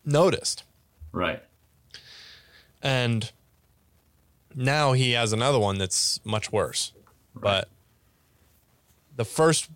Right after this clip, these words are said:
Speaker 1: first Fed ad-, admin to have two recessions on his hands.
Speaker 2: Damn it.
Speaker 1: Yeah.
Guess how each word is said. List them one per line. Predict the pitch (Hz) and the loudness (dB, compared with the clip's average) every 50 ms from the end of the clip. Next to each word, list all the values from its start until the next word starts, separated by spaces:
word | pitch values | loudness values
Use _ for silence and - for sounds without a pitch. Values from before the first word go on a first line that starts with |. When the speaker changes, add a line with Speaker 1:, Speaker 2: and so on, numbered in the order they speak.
| - - _ _ | -20 -20 _ _
Speaker 1:
first | - - - 156 151 156 147 - - - - | -20 -6 0 2 4 4 2 0 -4 -8 -6
Fed | - - 139 139 131 120 117 143 - - - | 0 4 4 4 4 2 -4 -12 -14 -6 -4
ad-, | 123 120 117 - - | -4 -4 -4 -4 -2
admin | 123 120 117 113 113 117 110 107 | 2 2 2 2 2 0 0 0
to | - 117 110 107 101 101 - | 2 2 2 2 0 0 -2
have | 117 120 113 104 - | 0 0 0 -2 -4
two | - - 139 135 | -2 0 0 2
recessions | 127 120 113 - 113 107 - - 101 95 | 2 2 2 2 0 -2 -2 -6 -8 -8
on | 92 87 82 | -10 -10 -12
his | - - | -14 -18
hands. | - - - 113 - - _ _ _ _ _ _ _ _ _ _ _ _ _ _ _ _ _ _ - - - _ _ _ _ _ _ _ _ _ _ _ _ _ _ _ _ _ _ _ _ _ _ _ _ _ _ | -18 -20 -20 -20 -20 -20 _ _ _ _ _ _ _ _ _ _ _ _ _ _ _ _ _ _ -8 -8 -8 _ _ _ _ _ _ _ _ _ _ _ _ _ _ _ _ _ _ _ _ _ _ _ _ _ _
Speaker 2:
Damn | - - 95 82 85 | -16 -14 -12 -10 -12
it. | 92 - - - - _ _ _ _ _ _ - - _ _ _ _ _ _ _ _ _ _ _ _ _ _ _ _ _ _ _ _ _ - | -12 -12 -16 -20 -20 _ _ _ _ _ _ -20 -20 _ _ _ _ _ _ _ _ _ _ _ _ _ _ _ _ _ _ _ _ _ -10
Speaker 1:
Yeah. | - 85 85 - | -10 -8 -8 -10